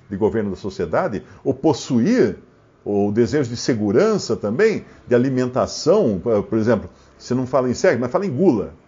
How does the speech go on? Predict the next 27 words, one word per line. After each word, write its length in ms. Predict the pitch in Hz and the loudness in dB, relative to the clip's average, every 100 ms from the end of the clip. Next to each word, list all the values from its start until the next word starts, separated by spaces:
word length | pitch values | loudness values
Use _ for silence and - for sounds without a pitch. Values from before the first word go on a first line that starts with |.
| _ _ _ | _ _ _
O 80 | 147 | -6
que 160 | - | -4
que 100 | 202 | 0
é 40 | 180 | 0
a 80 | 117 | 0
gula? 480 | 101 123 98 80 - | 0 2 2 -2 -4
A 100 | 131 | -4
gula 460 | 131 196 247 269 185 | -2 -2 0 -2 0
é 120 | 202 | -4
você 560 | 190 190 - 160 202 208 | -2 -6 -2 0 0 0
usar 400 | 165 110 185 247 | -4 -2 -2 -2
do 140 | 170 | -4
seu 180 | - 226 | -4 -6
instinto 520 | 254 - 185 233 151 | -6 -6 -6 -6 -6
de 100 | 139 | -10
comer 600 | - 110 101 127 220 - _ _ _ _ _ _ _ - | -2 0 0 -2 -4 -8 _ _ _ _ _ _ _ -4
até 480 | 202 208 208 220 233 | -4 -2 -2 -2 0
a 120 | 240 | 0
enésima 600 | 247 185 202 202 226 262 | 0 0 0 -2 -6 -8
potência, 720 | - 294 - 208 269 - 101 | -6 -6 0 0 0 -4 -8
porque 300 | - 117 175 | -8 -8 -8
você 300 | 160 185 185 | -4 -4 -4
não 200 | 196 240 | -4 -6
consegue 840 | 233 233 226 - - 240 262 180 | -4 -2 -2 -6 -4 -2 -2 -2
parar 440 | 180 - 170 170 208 | -6 -2 -2 -2 -4
de 120 | 180 | -8
comer, 580 | - 175 110 160 - | -8 -8 -4 -4 -6